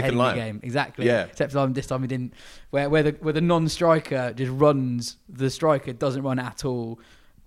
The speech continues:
Speaker 2: miles out of his ground, but this time the bowler doesn't bottle it. Um,
Speaker 1: And
Speaker 2: and
Speaker 1: the, the opening bowler for Afghanistan as well, whose name escapes me, would have been England's second fastest bowler if he played in the Ashes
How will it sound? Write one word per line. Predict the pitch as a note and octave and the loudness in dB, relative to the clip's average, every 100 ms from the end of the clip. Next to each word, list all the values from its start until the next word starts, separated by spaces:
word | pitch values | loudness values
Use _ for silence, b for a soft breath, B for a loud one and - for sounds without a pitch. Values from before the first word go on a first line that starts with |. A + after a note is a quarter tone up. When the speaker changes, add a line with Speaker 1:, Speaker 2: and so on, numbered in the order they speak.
| - | 2
Speaker 2:
miles | F3 F#3 E3 C3+ | 6 8 6 2
out | A2 G#2 | -4 -6
of | |
his | A2 | -8
ground, | G#2+ A#2 A2+ G#2+ | -6 -6 -6 -8
but | G#2 | -10
this | A2+ | -10
time | - A2+ | -6 -4
the | G#2+ | -4
bowler | G#2 A2 G#2+ | -2 -2 -2
doesn't | - G#2 G2+ G2+ - _ - | -4 -8 -8 -12 -14 _ -10
bottle | G#2+ - G#2 | -10 -8 -14
it. | - - b - | -14 -18 b -8
Um, | A#2 A2+ A2 A2 G#2 - - | -2 0 0 -4 -6 -10 0
Speaker 1:
And | C3 C3+ | 4 4
Speaker 2:
and | B2+ | 4
Speaker 1:
the, | C#3 | 2
the | C#3 D3 | 2 2
opening | D#3 C#3 | 2 0
bowler | C#3 C#3 | 0 0
for | A#2 | 0
Afghanistan | A#2 - G#2 G2+ - G2+ F#2+ | -2 -2 -6 -6 -6 -6 -4
as | F2+ | -4
well, | G2+ | -2
whose | G2+ E2 | -2 -4
name | G2+ F#2+ | -4 -4
escapes | F2+ - G2 F#2+ - | -6 -6 -6 -6 -6
me, | G2+ F2 E2 | -8 -6 -8
would | G#2 F#2+ | -10 -6
have | F2 | -4
been | G2+ | -2
England's | G2 F#2+ F2+ | -2 -6 -8
second | - - G2+ G2+ F2 | -8 -8 -6 -8 -8
fastest | - F#2+ - F2+ - | -6 -6 -6 -10 -6
bowler | E2+ F2+ F2 | -4 -2 -4
if | E2 | -6
he | F2 E2 | -6 -10
played | - - D#2+ | -10 -8 -8
in | D2+ | -8
the | D#2 | -10
Ashes | E2+ - C#2+ - | -12 -14 -16 -18